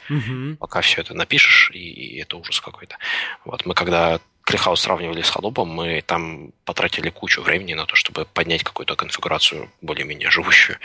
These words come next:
Speaker 2: Вот, э, с ClickHouse таких проблем нет. Ставите ClickHouse, ставите еще Zookeeper, если вам нужно replicated дерево. Вот,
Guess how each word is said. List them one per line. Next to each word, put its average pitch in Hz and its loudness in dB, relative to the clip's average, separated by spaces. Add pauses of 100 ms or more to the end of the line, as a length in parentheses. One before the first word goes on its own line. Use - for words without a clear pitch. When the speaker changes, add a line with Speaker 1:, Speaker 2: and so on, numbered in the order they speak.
(520)
Speaker 2:
Вот, - -6
э, 67 -4
с - -2
ClickHouse - 0
таких - -6
проблем - -4
нет. - -12 (260)
Ставите 117 2
ClickHouse, 156 2
ставите 95 0
еще 90 0
Zookeeper, 143 -4 (260)
если 101 -4
вам 92 -6
нужно 87 -4 (360)
replicated - -2
дерево. 85 0 (560)
Вот, - 0